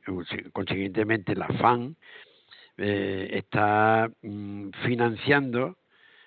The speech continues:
actuaciones, pues, destinadas a esa recuperación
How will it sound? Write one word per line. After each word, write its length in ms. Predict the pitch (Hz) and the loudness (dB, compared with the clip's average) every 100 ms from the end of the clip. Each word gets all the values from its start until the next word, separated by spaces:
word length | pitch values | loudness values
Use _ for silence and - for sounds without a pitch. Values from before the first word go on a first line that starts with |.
| - | -4
actuaciones, 1040 | - 104 - 101 98 101 117 113 123 135 - - - _ - | 0 0 2 2 2 2 2 4 2 0 -4 -20 -20 _ -4
pues, 160 | 95 | -2
destinadas 760 | 104 101 101 107 110 123 117 101 | 0 0 2 2 4 4 4 2
a 180 | - 92 | -2 0
esa 240 | 104 117 | 2 2
recuperación 960 | 120 127 127 123 123 123 120 127 127 127 | 4 4 4 2 2 4 4 2 2 -2